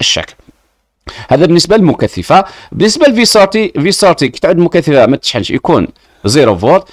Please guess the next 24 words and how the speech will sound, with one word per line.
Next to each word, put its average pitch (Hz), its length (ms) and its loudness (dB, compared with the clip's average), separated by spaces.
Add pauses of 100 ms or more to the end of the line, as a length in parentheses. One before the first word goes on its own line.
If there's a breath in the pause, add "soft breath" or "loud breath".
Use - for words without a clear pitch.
(160 soft breath)
في 180 100 -2
اللحظة 240 340 0
هذه 170 420 2 (280 soft breath)
بمجرد 196 480 2
تبدأ 185 400 0
المكثفة 170 380 0
تشحن، 180 280 -2
في 151 100 0
صوتي 151 260 0
واش 139 120 -4
يساوي؟ 147 340 0
يساوي 143 280 0
في 107 120 0
سي - 140 -4
سي. - 120 -6
ما 123 80 0
خرج 120 180 -4
يبقى 120 240 -2
في 131 80 -4
سي 120 160 -4
سي، 107 160 -2
في 98 100 -2
سي 185 360 -4
سي. - 80 -12